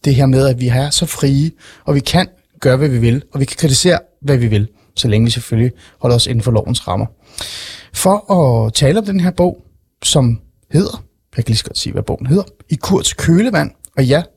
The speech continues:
Kurts kølevand, så er vi over i det, som nogle af jer måske godt gætter til at se nu, tegneren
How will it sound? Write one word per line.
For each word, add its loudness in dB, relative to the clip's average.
Kurts -2
kølevand, 0
så 2
er 4
vi 2
over 2
i 2
det, 0
som 2
nogle 2
af 4
jer 2
måske -2
godt -6
gætter -2
til -2
at 0
se 2
nu, 2
tegneren 2